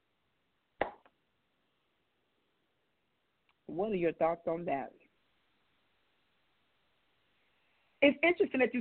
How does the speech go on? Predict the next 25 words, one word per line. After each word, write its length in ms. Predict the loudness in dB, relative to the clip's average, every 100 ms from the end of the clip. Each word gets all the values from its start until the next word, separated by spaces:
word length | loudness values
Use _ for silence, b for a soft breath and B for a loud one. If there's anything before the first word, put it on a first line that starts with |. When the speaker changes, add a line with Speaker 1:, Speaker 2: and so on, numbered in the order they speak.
| -4
Speaker 2:
say 60 | -2
that 140 | 0
because 300 | 0 0 -2 -4 _ _ -2
I 420 | 0 0 -2 -4 -8 -8
was 120 | -8 -8
looking 260 | -10 -8
at 100 | -8 -4 -4 -6
Isaiah 280 | -10 -10 -6 -2
sixty 280 | -2 -4 -8
twenty-two. 560 | -6 -4 0 -2 -2 -12 _ _ _ _ _ _ _ -2
Which 160 | 0 0 4
says, 240 | 4 4 0
"When 160 | -2
the 100 | 6
Speaker 1:
Ooh. 80 | 10
Speaker 2:
time 220 | 10 8
is 100 | 2
right, 220 | 0 0 2
I, 140 | 0 0
the 80 |
Lord, 240 | -4 -6 -6
will 80 | -4
make 200 | -6 -4
it 80 | -2
happen." 420 | -2 -4 -10